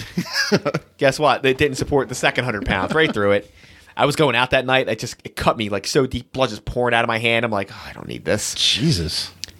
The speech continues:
Speaker 2: So did I go out? Of course I did. I just put on, you know, some, I put some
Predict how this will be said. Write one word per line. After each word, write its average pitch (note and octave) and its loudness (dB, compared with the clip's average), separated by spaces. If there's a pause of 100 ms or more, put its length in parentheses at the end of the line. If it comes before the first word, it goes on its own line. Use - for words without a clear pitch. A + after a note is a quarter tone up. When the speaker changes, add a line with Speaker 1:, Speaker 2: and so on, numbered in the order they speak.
(380)
Speaker 2:
So A#2+ 4
did C3 4
I C#3 6
go D3+ 4
out? F#3 6
Of G3+ -4
course G4+ 2
I G#2 6
did. F2 0
I G#2+ 2
just B2 -10
put A2+ 2
on, A#2 2
you A2 0
know, A2+ 4
some, G2 -8 (100)
I - -16
put - -6
some F2+ -6